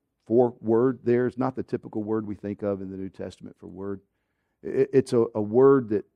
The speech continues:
carries with it this idea of something definitely stated,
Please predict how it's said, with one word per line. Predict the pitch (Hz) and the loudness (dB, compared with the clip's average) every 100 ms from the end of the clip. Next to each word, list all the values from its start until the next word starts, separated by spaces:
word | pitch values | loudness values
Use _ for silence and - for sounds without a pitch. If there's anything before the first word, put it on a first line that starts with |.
| - | -2
carries | 135 139 123 | 2 2 0
with | 113 120 | 0 0
it | 117 | 0
this | 101 - 107 | -4 -14 -8
idea | 110 107 107 | -6 -2 -2
of | 95 | -2
something | - 123 113 - 104 - _ _ _ _ 87 | -8 -8 -6 -6 -8 -8 _ _ _ _ -4
definitely | - 127 131 120 - 113 | 4 4 4 -8 -8 -12
stated, | - - - 98 76 71 | -12 -10 -4 -4 -6 -14